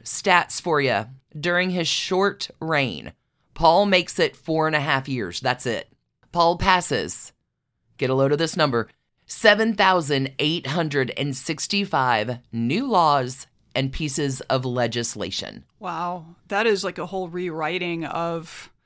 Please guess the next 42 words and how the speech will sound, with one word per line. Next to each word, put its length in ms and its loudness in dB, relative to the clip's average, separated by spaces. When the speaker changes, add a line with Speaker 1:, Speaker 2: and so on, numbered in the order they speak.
Speaker 1:
Eight 100 6
thousand, 120 6
Speaker 2:
of 60 -8
the 60 8
rule 180 4
book, 360 -6
you 80 2
Speaker 1:
yeah, 300 8
Speaker 2:
know? 80 8
Speaker 1:
eight 200 2
thousand 360 2
new 160 2
laws, 360 2
less 220 2
than 200 0
five 280 2
years? 460 0
Speaker 2:
Yeah, 240 0
that's 240 -6
Speaker 1:
Whoa! 680 4
Do 100 -10
you 80 4
wanna 120 4
Speaker 2:
Hmm. 60 2
Speaker 1:
hear 120 2
your 140 2
comparison 640 0
stat? 460 2
Speaker 2:
Yes. 480 -14
Speaker 1:
This 220 4
is 160 2
twice 400 4
as 180 0
many 500 0
as 220 2
Peter 420 0
the 120 0
Great 380 0
had 260 0
passed 520 2
in 160 0
his 360 -2